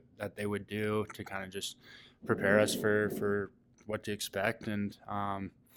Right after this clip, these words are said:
yeah, I mean, twenty-eight seconds left, you kinda hold that ball down. I think Jammer had it at, like, twelve, fourteen seconds, and, um, just kinda walking out there, you, you don't think about the outcome, you know, you just kinda gotta think about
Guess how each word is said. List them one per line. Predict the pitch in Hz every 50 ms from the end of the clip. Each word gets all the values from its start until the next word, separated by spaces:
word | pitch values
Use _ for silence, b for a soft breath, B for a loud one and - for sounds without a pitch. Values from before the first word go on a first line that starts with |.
| b b b b b b b b b
yeah, | - 113 120 123 110 101 101
I | 113 117
mean, | 117 117 113 113 110 104
twenty-eight | - - - 123 120 117 113 110
seconds | - - 110 107 - - 113 104
left, | 113 117 110 110 - -
you | 113 104
kinda | - 110 107 107 104
hold | - 107 104 98 92
that | 101 95 -
ball | 104 101 101 101
down. | 92 101 101 101 98 98 98
I | 98
think | - - 101 98 92 -
Jammer | - 98 95 95 92 92
had | 95 95 92 92 95
it | 95 92
at, | 90 90 90
like, | 92 - - - -
twelve, | - 98 95 95 95 95 92 -
fourteen | - - 101 98 - - 101 92
seconds, | 90 - 95 95 - - 101 101 98 90 92
and, | 92 92 - - B B B B B B B B B _ -
um, | 104 107 107 104 107 104 98 -
just | - 110 - -
kinda | 131 131 135 120
walking | 117 120 120 113 - 107 104
out | 110 123 127
there, | - 110 107 104
you, | 101 101 104 98 98
you | 104
don't | 104 107 104 -
think | - 107 92 101
about | 104 98 98 -
the | - 95
outcome, | 92 98 92 - - 101 95 95
you | 95 95
know, | 95 95 95
you | 92 87
just | 90 95 - -
kinda | 101 95 95 95
gotta | 98 95 92 -
think | - - 98 95 -
about | 98 98 95 92 90 -